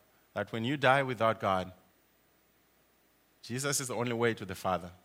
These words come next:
Without him, you're not gonna make it to heaven. And these people have no one who have told them about Jesus. The gospel makes no sense to them.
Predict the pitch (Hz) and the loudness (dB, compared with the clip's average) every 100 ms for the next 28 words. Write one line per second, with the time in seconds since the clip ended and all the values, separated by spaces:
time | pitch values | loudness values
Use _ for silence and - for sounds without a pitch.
0 | - _ 101 117 113 117 117 101 98 101 | -20 _ -6 2 2 2 -4 -8 -6 -6
1 | 95 90 87 85 85 90 85 78 82 _ | -6 -6 -6 -10 -12 -12 -12 -12 -18 _
2 | _ _ _ _ _ _ - 107 131 - | _ _ _ _ _ _ -10 -4 -2 -2
3 | 139 139 113 104 98 110 131 123 110 104 | -4 0 -2 -2 -4 -2 0 0 0 -2
4 | 101 - 101 95 87 87 80 92 82 90 | -2 -4 -4 -4 -4 -4 -8 -8 -8 -6
5 | - - _ _ _ _ _ _ _ _ | -6 -8 _ _ _ _ _ _ _ _
6 | _ _ _ _ - 123 190 214 190 175 | _ _ _ _ -4 0 0 0 0 0
7 | 214 - 185 208 208 220 214 - - 135 | 2 2 2 6 8 8 4 -2 -2 0
8 | 110 | 0